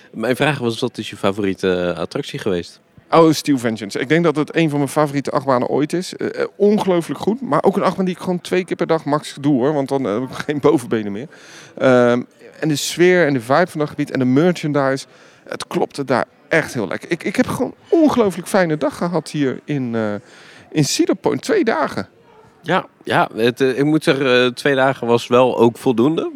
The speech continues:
Speaker 1: Eh, want we hebben wel nu echt alles, alles echt goed kunnen beleven. Ehm, maar ik heb ook een hele mooie tijd gehad.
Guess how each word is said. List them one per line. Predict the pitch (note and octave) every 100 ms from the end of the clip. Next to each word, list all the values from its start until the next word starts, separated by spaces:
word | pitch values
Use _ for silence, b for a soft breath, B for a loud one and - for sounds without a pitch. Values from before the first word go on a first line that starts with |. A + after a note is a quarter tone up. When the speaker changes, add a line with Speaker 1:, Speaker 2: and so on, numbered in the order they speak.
| -
Speaker 1:
Eh, | A#2 A#2+ A#2+ B2 A#2+
want | B2 C3+ C#3
we | A#2+ B B B
hebben | A2 A#2 A2
wel | C3 A#2
nu | A#2 B2
echt | - G#2+ -
alles, | G#2+ G#2 - - _ _
alles | - C#3 C3+ -
echt | A#2+ - -
goed | - D3 -
kunnen | B2+ G#2
beleven. | G2 B2 D#3 G3+ - B B B -
Ehm, | A2+ A2+ A2 G#2+ A2 G#2+ -
maar | - -
ik | F#2+
heb | -
ook | -
een | G2+
hele | F#2+ G2+
mooie | G#2 F#2+
tijd | - D#2+
gehad. | - - -